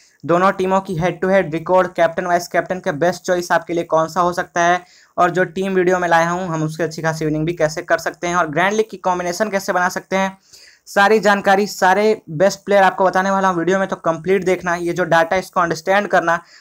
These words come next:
आप एक कॉन्फिडेंस के साथ टीम बना पाओगे, एक अच्छी विनिंग लगातार कर पाओगे दोस्तों। तो सबसे पहले बात करूँ मैच की डिटेल, तो उम्मीद है वीडियो कंप्लीट देख रहे होगे ताकि आप भी, आपसे एक भी जानकारी मिस ना हो। टर्किश लीग का ये मैच है, बीईएस वर्सेस कौन के बीच में मैच है और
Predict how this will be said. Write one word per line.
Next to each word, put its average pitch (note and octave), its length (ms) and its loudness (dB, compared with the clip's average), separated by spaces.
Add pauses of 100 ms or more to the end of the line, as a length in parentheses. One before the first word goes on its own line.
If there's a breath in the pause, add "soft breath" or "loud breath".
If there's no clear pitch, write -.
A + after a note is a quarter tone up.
(140)
आप F3+ 200 0
एक G#3 180 -4
कॉन्फिडेंस G3 500 0
के G#3 100 0
साथ G3 140 2 (240)
टीम G#3+ 200 0
बना G#3 180 2
पाओगे, G3+ 260 4
एक G3 100 0
अच्छी F3 260 -4
विनिंग F3 200 -4
लगातार F3+ 440 2
कर D#3+ 200 0
पाओगे F3 280 2
दोस्तों। E3 340 0 (760 soft breath)
तो F3+ 40 -6
सबसे G3+ 320 0
पहले A3+ 180 6
बात G3+ 180 4
करूँ G#3 200 -2
मैच F#3 280 0
की F#3+ 120 0
डिटेल, D#3+ 380 2 (340)
तो F3+ 160 2
उम्मीद F3 360 -2
है G3 100 4
वीडियो F3+ 220 0
कंप्लीट F3 380 -4
देख D#3+ 240 0
रहे D3+ 80 0
होगे C3+ 200 -2
ताकि D#3+ 300 -4
आप D3+ 220 0
भी, E3 220 -6 (100)
आपसे F3 280 0
एक E3 80 -6
भी E3+ 160 -2
जानकारी D#3+ 440 0
मिस D#3+ 280 -8
ना D3 140 0
हो। B2 160 -4 (640 soft breath)
टर्किश G3 400 -2
लीग A3 140 0
का A3+ 80 4
ये G#3+ 120 4
मैच G#3 260 0
है, G#3+ 100 4 (300)
बीईएस G#3 500 -2
वर्सेस G3 380 0
कौन F#3+ 280 -2
के G3 80 -4
बीच F#3 200 -4
में F#3 80 -2
मैच F3+ 280 -4
है F#3+ 100 2
और E3+ 260 4